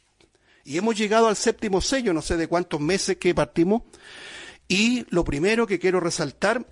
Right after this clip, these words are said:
es que hay una solemnidad absoluta delante de Dios y un silencio, como de media hora, dice. ¿Sí?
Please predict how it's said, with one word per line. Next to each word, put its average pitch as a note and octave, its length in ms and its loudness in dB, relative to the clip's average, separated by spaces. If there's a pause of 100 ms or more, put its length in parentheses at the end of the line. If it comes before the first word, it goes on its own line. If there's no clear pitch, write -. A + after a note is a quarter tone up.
(140)
es D#3+ 160 -6
que E3+ 160 -6
hay F3 120 -2
una E3 180 -2
solemnidad D3 580 -4
absoluta E3 560 -2
delante E3+ 420 -2
de D3 140 -4
Dios F#3 320 -4
y - 80 -10
un D3+ 160 -6
silencio, C#3+ 840 -8
como E3 280 -2
de E3 120 -4
media G3 340 0
hora, A3+ 240 0
dice. - 360 -6 (760)
¿Sí? A#3 320 -2